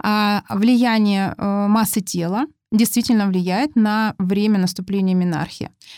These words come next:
Менархия — это первая менструация. Когда начинается у женщины менструация, у девушки?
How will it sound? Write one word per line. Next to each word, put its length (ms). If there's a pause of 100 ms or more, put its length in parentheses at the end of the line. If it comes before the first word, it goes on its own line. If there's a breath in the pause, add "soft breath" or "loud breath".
(140 loud breath)
Менархия — 520
это 300
первая 480
менструация. 920
Когда 260
начинается 760
у 120
женщины 400
менструация, 640
у 60
девушки? 580